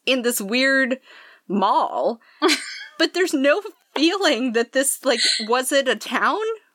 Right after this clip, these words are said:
Speaker 1: Was it intended to be a mall? Do people live there? Do, like
Speaker 2: <laughs> It looks like the Grinch, like, town.
Speaker 1: It does. And it's bought out by a mall that wants to develop a mall there.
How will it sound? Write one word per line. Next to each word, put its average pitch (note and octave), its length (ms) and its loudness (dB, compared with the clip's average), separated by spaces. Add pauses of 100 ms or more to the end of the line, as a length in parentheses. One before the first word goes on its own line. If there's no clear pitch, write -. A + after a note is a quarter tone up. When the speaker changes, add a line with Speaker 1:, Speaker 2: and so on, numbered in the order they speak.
Speaker 1:
Was C#4 240 0
it C4+ 100 -6
intended C4 500 -2
to G#4+ 140 -2
be G#4 180 2
a G#4+ 40 -4
mall? A4 340 2 (320)
Do C#4 140 2
people D4+ 400 2
live F3+ 280 0
there? G4 380 2 (380)
Do, C4+ 260 0 (120)
like B3 220 2 (500)
Speaker 2:
<laughs> - 540 -2
It C#4+ 200 2
looks A4 260 2
like B4+ 220 0
the D4 160 -4
Grinch, B3+ 460 -2
like, G3+ 240 0
town. F#3+ 440 -2 (300)
Speaker 1:
It B3 160 0
does. A3 760 0 (640)
And C#4 340 0 (240)
it's C#4 300 -2
bought D4+ 300 0
out G#4 300 0
by A3 140 2
a F3+ 120 0
mall E3 580 2 (260)
that A3+ 180 2
wants A3+ 320 0
to A3+ 60 -10
develop F#3 480 0
a F3+ 60 -2
mall D3+ 320 0
there. G2+ 440 -2